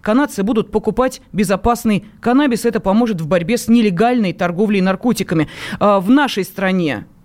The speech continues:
я напомню, если кто не знает, марихуана относится к списку запрещенных веществ, а в Канаде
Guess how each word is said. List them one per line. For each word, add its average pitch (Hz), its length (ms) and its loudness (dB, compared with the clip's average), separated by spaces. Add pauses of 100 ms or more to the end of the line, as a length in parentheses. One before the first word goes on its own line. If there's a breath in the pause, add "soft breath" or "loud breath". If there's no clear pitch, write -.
я 170 220 0
напомню, 160 480 0
если 180 240 -4
кто - 160 -2
не 170 120 0
знает, 165 400 -2
марихуана 175 440 0
относится 165 400 -2
к - 60 -14
списку - 320 -4
запрещенных 226 560 0
веществ, 170 340 -6
а 165 60 0
в - 60 -18
Канаде 233 400 2